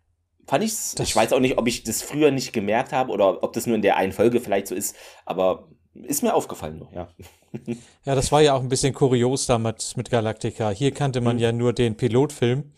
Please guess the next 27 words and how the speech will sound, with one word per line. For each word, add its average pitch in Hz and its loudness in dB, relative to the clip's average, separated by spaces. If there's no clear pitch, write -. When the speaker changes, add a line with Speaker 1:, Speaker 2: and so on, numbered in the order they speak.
Speaker 1:
Ja. 117 0
Speaker 2:
der 117 2
im 110 -2
Kino 151 0
lief. 113 -4
Den 107 -2
habe 117 0
ich - -4
damals 120 2
auch 113 2
im 110 -4
Kino 135 -4
gesehen 110 -2
und 110 -8
war 110 -2
total 131 -2
bege-, 117 -6
ich - -10
wusste 180 0
überhaupt 117 4
nicht, 123 -2
dass 120 0
das 120 -2
eine 117 -2
Fernsehserie 101 -4
ist. - -10
Speaker 1:
Mhm. 110 -4